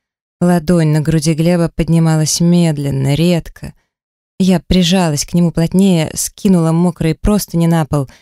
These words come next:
и коснулась губами его виска. «Возвращайся», прошептала. «Я не хочу, чтобы ты умирал.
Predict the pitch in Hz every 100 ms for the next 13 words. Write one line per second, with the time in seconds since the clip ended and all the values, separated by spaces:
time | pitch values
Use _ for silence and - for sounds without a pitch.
0 | _ - 190 185 - 190 175 175 175 196
1 | 185 180 175 180 185 - 190 170 - _
2 | _ _ _ _ _ _ - 202 196 208
3 | 196 - 208 170 - 160 147 - - -
4 | 175 165 160 _ _ _ _ _ _ _
5 | - 165 156 - 190 - 180 - 139 -
6 | - 170 147 156 170 147 139